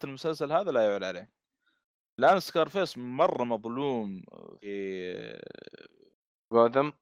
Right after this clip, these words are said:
Speaker 1: في الأفلام بشكل عام الواقعية ذي
Speaker 2: إيه، لا،
Speaker 1: وال-
Speaker 2: هو شخصية ما هي مشهورة كثير يعني.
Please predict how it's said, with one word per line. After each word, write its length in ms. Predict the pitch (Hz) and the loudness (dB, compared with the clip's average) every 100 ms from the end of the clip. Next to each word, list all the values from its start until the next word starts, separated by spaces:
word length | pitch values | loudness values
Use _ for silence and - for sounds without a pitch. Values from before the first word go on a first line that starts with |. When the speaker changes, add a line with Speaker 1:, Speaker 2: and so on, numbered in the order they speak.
| _ _ _ _ | _ _ _ _
Speaker 1:
في 60 | 113 | -2
الأفلام 400 | 110 143 151 113 | 6 12 12 10
بشكل 320 | - 120 113 | -2 -10 -2
عام 260 | 117 123 104 | 0 0 -4
الواقعية 580 | 95 95 107 104 117 | -10 -6 -6 -2 -4
ذي 120 | 104 180 | 2 6
Speaker 2:
إيه، 80 | |
لا، 160 | 226 247 | 8 8
Speaker 1:
وال- 100 | 226 | 6
Speaker 2:
هو 100 | 214 | 2
شخصية 440 | - - 220 214 | -2 -6 0 0
ما 80 | 202 | 2
هي 140 | 226 196 | 2 0
مشهورة 500 | 165 - 180 170 139 | -4 -4 -2 0 -2
كثير 380 | 139 147 147 | -4 -2 0
يعني. 640 | 113 101 98 101 98 92 | 0 -2 -4 -10 -12 -16